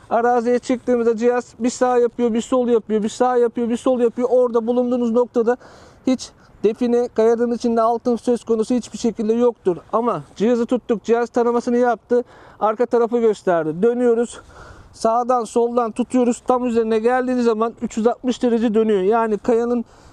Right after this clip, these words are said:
içinde altın olduğunu söylüyor. Şimdi arkadaşlar, normal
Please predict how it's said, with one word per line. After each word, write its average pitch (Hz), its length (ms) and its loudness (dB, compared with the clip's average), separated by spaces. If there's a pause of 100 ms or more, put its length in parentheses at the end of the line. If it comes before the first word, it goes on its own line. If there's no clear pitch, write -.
içinde 233 560 0 (500)
altın 220 320 0
olduğunu 220 400 2
söylüyor. 160 480 2 (1400)
Şimdi 277 220 0
arkadaşlar, 254 580 0
normal 254 380 0